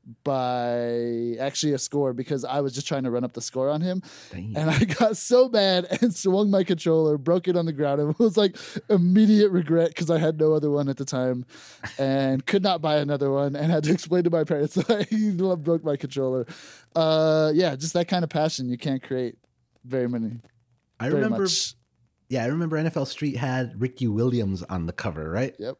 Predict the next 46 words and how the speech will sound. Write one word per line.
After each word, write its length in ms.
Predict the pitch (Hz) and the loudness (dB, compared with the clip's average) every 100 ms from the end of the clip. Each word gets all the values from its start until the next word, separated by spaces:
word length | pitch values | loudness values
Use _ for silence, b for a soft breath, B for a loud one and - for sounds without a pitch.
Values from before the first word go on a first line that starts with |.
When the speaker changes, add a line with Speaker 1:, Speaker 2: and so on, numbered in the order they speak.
| _ | _
Speaker 1:
That 120 | 131 127 | -6 -4
was 120 | 135 | -2
part 180 | 151 160 | 0 2
of 60 | |
the 80 | 165 | 2
reason 240 | 196 185 190 | 2 0 -2
I 40 | |
loved 240 | 185 208 165 | -2 -2 -4
it 100 | - | -2
so 140 | 151 | -2
much, 260 | 147 156 - | -2 -4 -6
too. 240 | 175 147 | -4 -4
Speaker 2:
Yeah. 220 | 135 - - _ _ | -6 -12 -20 _ _
Yeah, 260 | 78 76 73 | -10 -8 -8
yeah, 20 | |
yeah. 180 | 71 73 - | -8 -12 -12
The 80 | 80 | -10
Miami 400 | 80 85 90 98 | -6 -4 -2 0
Speaker 1:
Dolphins, 420 | 143 160 87 - | 0 -2 -4 -4
Speaker 2:
Dolphins, 100 | 92 | -6
Speaker 1:
Ricky 120 | - - | -8 -6
Speaker 2:
great, 180 | 87 - | -6 -6
Speaker 1:
Williams. 840 | 82 85 80 71 - - - - | -6 -8 -10 -12 -12 -12 -14 -12
Speaker 2:
yeah. 120 | 76 | -10
Speaker 1:
Yep. 80 | 78 _ _ - | -10 _ _ -12
Speaker 2:
And 160 | 87 | -10
Texas, 380 | - 147 - 101 | -10 -10 -10 -12
great. 320 | - 80 76 - | -10 -10 -10 -10
Uh, 360 | 87 85 85 80 _ | -8 -6 -8 -12 _
yeah, 160 | 120 123 | -6 -4
I 100 | 127 | -2
didn't 460 | 147 143 240 302 - | -4 -4 -6 -6 -4
play 460 | 254 254 247 226 _ _ _ _ _ - | 2 2 2 -2 _ _ _ _ _ -4
N 140 | 156 | -2
F 120 | 170 | 0
L 120 | 160 151 | 0 -4
Street 420 | - 143 139 - | -4 -4 -4 -2
that 240 | 113 107 | -4 -2
much. 320 | 95 87 - - | -2 -2 -6 -6
I 100 | 101 | -4
was 140 | 135 117 | -2 0
more 140 | 117 | 0
of 80 | 110 | 0
an 100 | 101 | -2
N 220 | 104 110 107 | 0 0 0
B 160 | 101 | 0